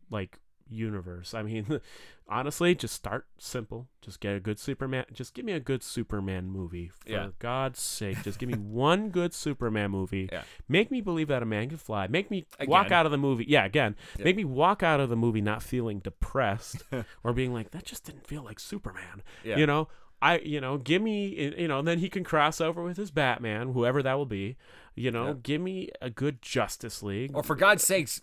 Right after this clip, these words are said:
Speaker 2: let's, uh, and maybe instead of, you know, Superman, the first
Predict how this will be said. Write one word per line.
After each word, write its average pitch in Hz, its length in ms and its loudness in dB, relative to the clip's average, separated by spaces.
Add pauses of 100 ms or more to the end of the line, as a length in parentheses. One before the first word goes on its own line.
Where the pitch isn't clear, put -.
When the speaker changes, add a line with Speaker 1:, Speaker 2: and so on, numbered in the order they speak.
(120)
Speaker 2:
let's, 139 420 -2
uh, 147 140 -4
and 165 180 0
maybe 180 220 2
instead 175 260 2
of, 139 160 -2
you 143 80 -4
know, 131 80 0
Superman, 139 520 -2
the 131 80 -2
first - 420 -4